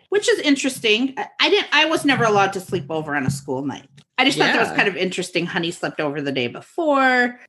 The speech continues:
Speaker 2: And Trixie ends up
Speaker 1: She
Speaker 2: staying
Speaker 1: ends
Speaker 2: there
Speaker 1: up
Speaker 2: the
Speaker 1: staying the
Speaker 2: whole
Speaker 1: whole weekend.
Speaker 2: weekend, right?
Speaker 1: Yeah.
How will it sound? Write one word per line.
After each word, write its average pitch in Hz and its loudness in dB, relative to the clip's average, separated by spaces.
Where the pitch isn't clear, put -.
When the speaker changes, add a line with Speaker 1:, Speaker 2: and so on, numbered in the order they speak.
Speaker 2:
And 180 4
Trixie 160 -2
ends 139 -2
up 139 0
Speaker 1:
She - -4
Speaker 2:
staying 269 0
Speaker 1:
ends 269 4
Speaker 2:
there 226 0
Speaker 1:
up - -4
Speaker 2:
the - -4
Speaker 1:
staying 240 4
the 202 0
Speaker 2:
whole 202 -2
Speaker 1:
whole 175 -4
weekend. 123 2
Speaker 2:
weekend, 127 -4
right? 131 -2
Speaker 1:
Yeah. 147 2